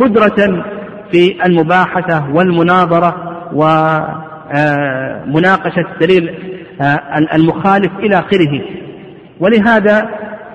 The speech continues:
ال-، آه، ابن مالك رحمه الله تعالى صاحب الألفية هذا يقال بأنه لم يدرس على العلماء، ولهذا ذكروا في ترجمته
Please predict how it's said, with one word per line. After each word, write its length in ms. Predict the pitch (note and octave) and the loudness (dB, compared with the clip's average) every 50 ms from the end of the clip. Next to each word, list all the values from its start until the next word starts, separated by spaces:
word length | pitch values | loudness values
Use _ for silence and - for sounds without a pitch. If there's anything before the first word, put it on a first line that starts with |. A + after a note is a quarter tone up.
| - F3 | -4 -2
ال-، 160 | E3+ E3 E3+ | -2 -2 -2
آه، 680 | D#3+ D#3+ E3 D#3+ D#3+ D#3+ D#3+ E3 E3 - C#3+ D3 D#3 | -4 -2 0 0 0 -2 -4 -6 -12 -10 -10 -6 -6
ابن 240 | D#3+ E3 G3+ G3 G3+ | -2 0 2 2 4
مالك 320 | A3+ B3 A#3+ G#3 F3+ E3 - D#3 | 4 4 4 2 2 0 -2 -4
رحمه 340 | D3+ - - D#3+ D#3 C#3+ C#3+ | -4 -2 0 0 2 2 2
الله 260 | C#3 C3+ C3+ C3+ C3 | 2 0 0 -2 -2
تعالى 380 | C3 C#3+ B2+ D#3 D3+ D3 D3+ - - | -4 -4 -4 -2 -2 -4 -4 -2 0
صاحب 300 | C4+ - - C#4+ B3 A#3+ | 0 2 2 2 2 4
الألفية 560 | A3+ G#3+ G#3+ F#3 - G#3+ F3+ D#3 D#3+ E3 - - - - - - - - - - - | 2 2 0 2 0 0 2 2 0 0 -2 -6 -12 -14 -16 -16 -18 -18 -20 -6 0
هذا 240 | G#3 A3+ A3+ G#3+ G3+ F3+ D3+ D3 D#3+ | 0 2 2 2 0 -2 -2 -2 -2
يقال 320 | E3+ F#3 - G#3+ G#3 G3 | -2 0 2 0 0 0
بأنه 340 | E3+ F#3+ G3+ G3 F3+ D#3+ D#3+ | 0 -2 0 0 0 0 2
لم 140 | F#3 G3+ G3 | 2 2 2
يدرس 340 | F#3+ F3+ D#3 C#3+ C3+ - - - - - | 2 2 0 0 -4 -6 -8 -10 -8 -6
على 360 | C3+ C3+ C3 B2+ B2+ C3+ C3+ - - - - - - - - | -2 -2 -2 -2 -2 -4 -6 -10 -16 -20 -20 -20 -16 -6 -2
العلماء، 460 | C#3+ C#3 B2 D#3+ F3 D#3+ C#3+ C#3 C3 | -2 0 2 2 2 2 2 0 2
ولهذا 440 | C#3 E3 G#3 G#3+ F#3 G3 A3 G3+ F3+ | 2 2 2 2 2 2 2 2 2
ذكروا 460 | E3 G3 G#3+ G#3 - F#3+ F3+ F3+ E3 | 2 2 0 2 2 2 2 2 2
في 180 | D#3 - A3 G#3+ | 2 2 0 0
ترجمته 800 | - G3 F3 D#3 D3 G3 F3+ E3+ D#3+ D#3 E3 D3+ E3+ G#3 G#3 | 2 2 0 2 2 2 2 2 2 2 2 2 2 0 0